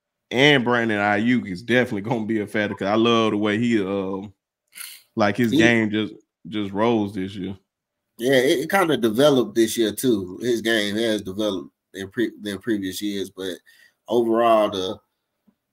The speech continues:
Speaker 2: the wide receivers don't really have that impact like they used to. Uh, but hey, they made it to the Super Bowl, and
Speaker 1: Mm,
Speaker 2: like
Speaker 1: yeah.
Speaker 2: you said, man, that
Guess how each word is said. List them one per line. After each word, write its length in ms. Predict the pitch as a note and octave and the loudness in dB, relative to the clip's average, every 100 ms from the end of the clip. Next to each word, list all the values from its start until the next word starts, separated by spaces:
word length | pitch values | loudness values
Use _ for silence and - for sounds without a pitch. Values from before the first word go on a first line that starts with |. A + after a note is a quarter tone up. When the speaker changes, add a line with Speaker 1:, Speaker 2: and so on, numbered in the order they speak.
| - | -12
Speaker 2:
the 80 | G2 | -2
wide 320 | A#2+ C3 B2 | 2 4 4
receivers 640 | A2+ - C#3 A#2 A2+ G#2+ | 0 0 0 2 0 -2
don't 260 | A2 A2 G#2+ | -6 -6 -4
really 240 | A2 G2+ | -6 -6
have 380 | G#2+ A2 G#2 G2+ | -4 -2 -2 -2
that 260 | G2+ G2+ F#2 _ | -6 -6 -8 _
impact 520 | - B2 A#2 B2 G2+ F2 | -2 -2 -2 -4 -4 -6
like 200 | G2 G2 | -8 -6
they 100 | G2 | -8
used 340 | G#2 G2+ - | -8 -10 -10
to. 220 | F#2+ F#2 _ _ _ _ _ _ - | -10 -12 _ _ _ _ _ _ -10
Uh, 480 | F#2 F#2+ F#2 F2+ G2+ _ _ _ _ _ _ _ _ - - G2+ | -6 -4 -4 -6 -10 _ _ _ _ _ _ _ _ -18 -16 -10
but 240 | G2+ F#2 - | -8 -8 -8
hey, 280 | G2 G2 | -8 -6
they 120 | F#2 F#2+ | -6 -4
made 240 | G#2+ G#2+ | 0 0
it 40 | |
to 80 | A2+ | 0
the 40 | G#2+ | -2
Super 260 | A2 A2+ G2 | -2 -4 -4
Bowl, 480 | G2 F#2+ F#2+ F2+ - | -4 -2 -2 -6 -8
and 380 | F2+ F2+ F2+ F2 | -10 -8 -8 -10
Speaker 1:
Mm, 220 | - C#2 | -12 -10
Speaker 2:
like 160 | F2+ G#2+ | -6 -4
Speaker 1:
yeah. 60 | |
Speaker 2:
you 60 | A2 | -4
said, 420 | - A#2 A2+ G#2 | -2 0 0 0
man, 240 | G2+ G#2 G#2 | -4 -4 -2
that 200 | G#2 | -4